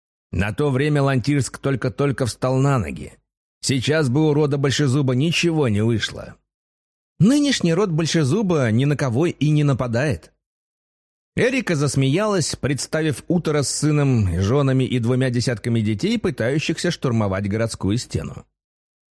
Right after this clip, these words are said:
Мой телохранитель не оставил мечту возродить почти полностью уничтоженный род. И это ему удалось. Номинально возглавляемый его первенцем Эдгаром,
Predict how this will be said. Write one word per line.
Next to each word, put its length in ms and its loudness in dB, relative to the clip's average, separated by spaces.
Мой 320 0
телохранитель 760 0
не 100 2
оставил 440 -2
мечту 360 -2
возродить 500 0
почти 320 -4
полностью 600 0
уничтоженный 680 0
род. 300 -2
И 160 -4
это 220 -2
ему 240 2
удалось. 640 -2
Номинально 720 2
возглавляемый 840 2
его 360 2
первенцем 640 -2
Эдгаром, 640 -4